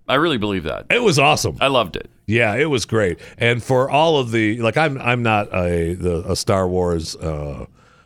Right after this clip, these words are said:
Speaker 2: uh, fanatic.
Speaker 1: Yeah.
Speaker 2: But, uh, you know, I mean, my son is, obviously, and, and I know all of you guys are, and he was just through the roof over the episode. You know, we were watching them together,
Speaker 1: Mm-hmm.
Speaker 2: and, uh, it was fun to watch. It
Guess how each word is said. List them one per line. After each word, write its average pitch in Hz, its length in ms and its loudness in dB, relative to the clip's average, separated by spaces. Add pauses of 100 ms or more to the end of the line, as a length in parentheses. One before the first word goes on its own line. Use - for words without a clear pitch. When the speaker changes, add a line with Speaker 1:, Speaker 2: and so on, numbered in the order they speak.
Speaker 2:
uh, 78 200 -2
fanatic. 90 680 0 (200)
Speaker 1:
Yeah. 85 200 0
Speaker 2:
But, 95 360 -2 (100)
uh, 76 300 -2
you 101 100 0
know, 82 220 -6
I 90 80 -2
mean, 90 180 -2
my 80 120 -4
son 92 280 0
is, 73 220 -4
obviously, 76 560 -2
and, 78 160 -4
and 85 200 -2
I 85 60 -2
know 87 280 -2
all 85 240 -2
of 80 100 -2
you 87 100 0
guys 78 260 -2
are, 73 240 -2 (240)
and 95 160 -2
he 151 300 0
was 87 300 -2
just 80 300 -6
through 90 180 -4
the 76 100 -6
roof 85 460 -4
over 73 220 -4
the 71 120 -6
episode. 69 460 -8
You 76 60 -8
know, 76 100 -4
we 80 120 -2
were 78 100 -2
watching 78 340 -6
them 69 60 -6
together, 82 440 -2
Speaker 1:
Mm-hmm. - 440 -16
Speaker 2:
and, 85 300 -4
uh, 82 80 -4
it 101 40 0
was 110 120 0
fun 151 220 2
to 151 60 0
watch. 143 380 2
It - 60 -20